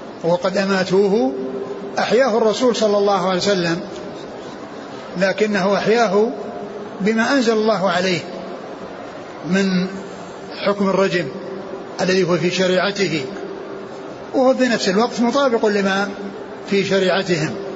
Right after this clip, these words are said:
فأمر به فرجم، فأمر به فرجم، فنفذ عليه الحكم الشرعي الذي هو الرجم للمحصن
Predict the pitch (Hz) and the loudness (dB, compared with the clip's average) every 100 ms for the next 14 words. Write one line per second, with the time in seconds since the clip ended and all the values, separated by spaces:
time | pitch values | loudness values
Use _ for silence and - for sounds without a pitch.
0 | - - - - - - - 240 269 233 | -8 -8 -10 -10 -12 -12 -2 0 2 2
1 | 208 220 226 202 208 202 175 151 - - | 2 2 2 4 4 4 2 -2 -6 -8
2 | - - - - - - - - 165 190 | -8 -8 -8 -10 -10 -12 -12 -6 -2 0
3 | 196 185 180 190 185 180 214 214 262 277 | 2 2 2 2 2 4 4 4 2 0
4 | - - - - - - - 202 262 - | -6 -8 -8 -10 -10 -12 -2 2 2 4
5 | 220 202 202 208 180 240 220 185 - 208 | 4 4 6 4 4 2 2 -2 2 2
6 | 196 185 190 - - - - - - - | 4 2 0 -6 -8 -10 -10 -12 -12 -4
7 | 202 190 190 175 190 202 196 185 185 196 | 0 2 2 2 2 2 2 2 2 2
8 | - - - - - - - 180 190 190 | -2 -8 -10 -10 -12 -12 -6 0 4 4
9 | 185 196 208 185 180 180 175 175 170 175 | 4 2 2 2 4 4 4 2 2 2
10 | 220 - 196 | 0 0 -2